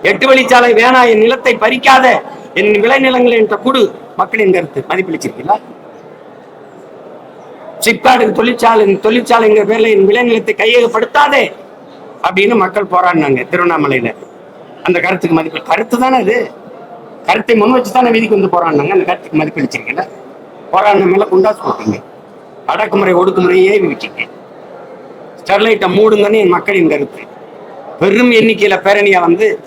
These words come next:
மனு கொடுக்க வந்த இடத்துல துப்பாக்கி சூடு நடத்தி கலைச்சு விட்டீங்க.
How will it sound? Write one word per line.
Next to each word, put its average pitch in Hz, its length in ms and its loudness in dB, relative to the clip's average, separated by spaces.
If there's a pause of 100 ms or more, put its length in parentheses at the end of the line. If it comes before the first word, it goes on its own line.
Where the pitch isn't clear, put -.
(200)
மனு 208 260 0
கொடுக்க 202 220 0
வந்த 175 200 0
இடத்துல 180 260 -6
துப்பாக்கி 196 340 -2
சூடு 175 200 -4
நடத்தி 190 260 -6 (680)
கலைச்சு 196 300 -2
விட்டீங்க. - 320 -12